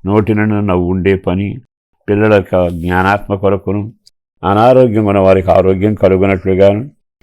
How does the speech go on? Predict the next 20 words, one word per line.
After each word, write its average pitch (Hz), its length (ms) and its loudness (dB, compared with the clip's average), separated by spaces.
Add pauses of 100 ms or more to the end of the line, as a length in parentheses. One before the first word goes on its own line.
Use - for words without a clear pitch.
(120)
కష్టార్జితాన్ని, 98 960 0 (340)
వ్యాపార, 95 480 2
వ్యవసాయ 92 460 0
ఉద్యోగాలను 98 680 0
దీవించండి. 92 760 -6 (260)
చెదిరిపోయిన 120 500 2
కుటుంబాలు 95 540 0
కట్టండి, 95 560 -6 (540)
చతికిలబడిన 107 680 0
వాడిని 95 300 0
లేపండి, 95 520 -4 (580)
ప్రార్థనలో 113 580 0
నడిపించండి, 104 800 -2
కంచి 92 360 -4
వేసి 95 300 -2
కాపాడండి, 87 680 -4 (400)
రక్షణ 95 420 -4
భాగ్యంతో 101 580 0
నడిపించి 98 540 -4
మేలు 90 360 -4